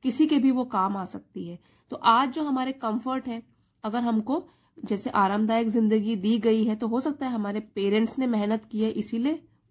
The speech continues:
उन्होंने हमको ये आराम दिया है आजकल का। तो जो भी हम करंट जिंदगी में अभी आरामदायक जिंदगी जी रहे हैं, वो किसी ना किसी के पास्ट में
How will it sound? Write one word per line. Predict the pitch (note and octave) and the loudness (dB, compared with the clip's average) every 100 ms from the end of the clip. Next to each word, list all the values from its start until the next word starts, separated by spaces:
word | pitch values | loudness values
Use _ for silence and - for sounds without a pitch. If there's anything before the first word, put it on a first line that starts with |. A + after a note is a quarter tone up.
| - | -10
उन्होंने | G3+ G3 G3+ | -4 -2 0
हमको | G#3 G3+ F#3 F#4 - _ - | 0 -2 -2 -4 -4 _ -10
ये | G3+ B3+ - - | -4 -2 -4 0
आराम | F#3+ F#3 G#3 A3 | 2 2 2 2
दिया | G3 F#3 | 0 -2
है | F#3 A3 | -4 -6
आजकल | F3+ E3+ - G3 | -6 -8 -10 -12
का। | F#3 F#3+ _ _ _ | -10 -14 _ _ _
तो | C#4 | 0
जो | C4 G3 B3 C#4 | 0 2 2 4
भी | G4 | 4
हम | F#4+ C#4 C#4+ - _ - | 2 2 0 -2 _ -2
करंट | A#3 A#3 A#3+ F#3+ - - | 0 0 -2 -4 -12 -10
जिंदगी | F#3+ A3+ A3 A3 A3+ | 2 4 6 4 2
में | C4 - | 0 -2
अभी | G3+ F3 A3 G#3+ F3+ _ _ _ - | -6 -4 0 0 -2 _ _ _ 2
आरामदायक | G#3 G#3 G#3 A3+ A3 G3+ G3+ | 2 4 0 -2 -2 -4 -4
जिंदगी | G3+ G3+ G3+ G#3 G#3 | -4 -4 -4 -4 -4
जी | G3+ A#3+ | -2 -2
रहे | A3+ G#3 | 0 -2
हैं, | G3+ C4 | -2 -2
वो | A#3+ | -2
किसी | A3 B3 A#3+ | -4 -6 0
ना | D4 C#4 | 0 0
किसी | B3+ A3 G#3+ | -2 -6 -6
के | A3+ A#3 - | -4 -6 -2
पास्ट | G#3+ A3 A#3+ - | 2 2 0 -6
में | G#3+ E4+ | -4 -4